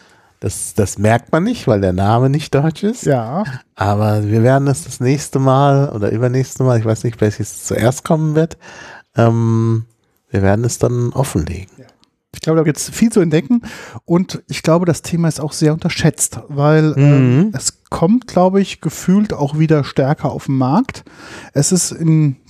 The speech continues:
Speaker 2: den klassischen Cocktails sehr stark vertreten, aber keiner kennt sich so richtig drüber aus. Alle reden über Gin, Wodka, Whisky, Rum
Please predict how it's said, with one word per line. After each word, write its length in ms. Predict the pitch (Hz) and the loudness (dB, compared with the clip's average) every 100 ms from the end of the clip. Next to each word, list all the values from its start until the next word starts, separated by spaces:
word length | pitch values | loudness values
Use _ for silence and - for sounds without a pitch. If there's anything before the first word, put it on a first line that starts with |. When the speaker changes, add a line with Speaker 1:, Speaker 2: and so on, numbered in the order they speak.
| - | -2
Speaker 2:
den 120 | 143 | 0
klassischen 440 | 135 143 - 170 151 | 0 -2 0 0 2
Cocktails 560 | 175 - 160 147 - | -2 0 0 0 -6
sehr 480 | - 117 139 151 185 | -12 -8 0 2 2
stark 260 | - 170 - | 0 -4 -2
vertreten, 600 | 151 - 151 - 214 214 - - - | -4 2 0 2 -2 -2 -10 -20 -4
aber 220 | 151 165 | 0 0
keiner 440 | 147 - 127 165 170 | -2 0 2 4 4
kennt 240 | 147 165 | 2 0
sich 120 | 156 | 0
so 100 | - 143 | 0 0
richtig 300 | 139 - - | -2 -4 -8
drüber 260 | 139 113 | -4 -6
aus. 220 | - 135 180 | -6 -4 0
Alle 160 | 196 | 2
reden 160 | 180 170 | 2 2
über 180 | 156 156 | 2 2
Gin, 580 | 139 143 147 147 147 | 0 2 0 0 -2
Wodka, 600 | 131 131 147 131 135 127 | -4 -4 0 2 2 2
Whisky, 540 | 131 127 139 131 127 123 | 0 -2 -2 0 0 0
Rum 400 | 123 135 139 | 0 0 0